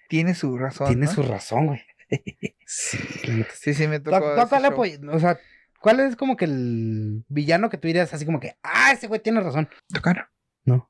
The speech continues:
Speaker 2: fue la mesa.
Speaker 1: Ah, ay, me asusté. Eh, un villano que digas, "Tiene razón".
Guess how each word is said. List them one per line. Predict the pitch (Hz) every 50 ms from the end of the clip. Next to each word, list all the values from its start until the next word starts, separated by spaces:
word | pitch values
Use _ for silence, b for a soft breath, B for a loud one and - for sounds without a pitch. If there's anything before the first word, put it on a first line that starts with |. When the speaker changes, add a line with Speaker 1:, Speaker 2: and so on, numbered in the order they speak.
| _ _
Speaker 2:
fue | - 123
la | 123 120
mesa. | 120 - - _ _
Speaker 1:
Ah, | - 143 139 - - _ _ _
ay, | - 160 170 190
me | 170 196
asusté. | 185 - - - - - 139 131 - B B B B B B B B B
Eh, | - 156 160 165 165 165 165 165 156 147 156
un | 175 196
villano | 240 226 214 196 208 233 233
que | - 165
digas, | 156 147 160 185 190 - -
"Tiene | 190 190 202 220
razón". | 208 202 160 139 - - 151 151 147 143 131